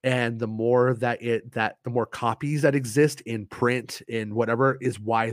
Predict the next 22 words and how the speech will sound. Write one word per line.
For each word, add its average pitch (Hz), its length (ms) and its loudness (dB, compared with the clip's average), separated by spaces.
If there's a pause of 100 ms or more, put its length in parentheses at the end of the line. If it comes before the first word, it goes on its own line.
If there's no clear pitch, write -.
(100)
that 107 240 -4
stuff 101 280 -6
gets 98 180 -10
passed 85 400 -10
on. 85 200 -8 (500)
It's 135 200 -2
why 117 240 2
it 113 180 -2
lives 101 280 -4
on. 110 260 0 (340)
So 139 260 6
when 131 220 2
there's, 120 280 0
you 139 80 2
know, 110 160 -2
fifteen 147 800 0
bajillion 139 720 2
copies 113 640 -2 (380)
of 147 220 4
The 139 100 2
Phantom 131 480 2
Menace 110 540 -4